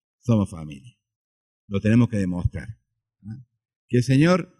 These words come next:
no-, nos guíe y que el Señor nos movilice a abrir nuestros ojos para ver a los que están a nuestro alrededor, abrir nuestras manos para dar un abrazo, que podamos abrir nuestro corazón para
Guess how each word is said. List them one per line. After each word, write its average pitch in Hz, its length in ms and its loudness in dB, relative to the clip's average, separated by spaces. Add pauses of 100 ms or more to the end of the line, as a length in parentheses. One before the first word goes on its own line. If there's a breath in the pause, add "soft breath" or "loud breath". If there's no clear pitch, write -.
(340)
no-, 110 260 0
nos 113 200 0
guíe 110 420 4
y 127 300 2 (760)
que 101 80 -8
el - 20 -2
Señor 135 160 0
nos 139 100 2
movilice 143 1160 0 (100)
a 110 140 -2
abrir 143 240 2
nuestros 135 360 0
ojos 196 720 -2 (420)
para 113 240 2
ver 143 180 2
a 135 80 2
los 117 120 0
que 110 100 -8
están 120 200 -6
a 120 80 2
nuestro 113 220 0
alrededor, 104 600 0 (1160)
abrir 107 360 0
nuestras 120 280 2
manos 139 400 2
para 104 240 0
dar 113 240 0
un 107 100 2
abrazo, 123 680 -2 (600)
que 104 100 -2
podamos 139 380 2
abrir 131 360 2
nuestro 123 280 -2
corazón 117 600 2
para 92 480 -2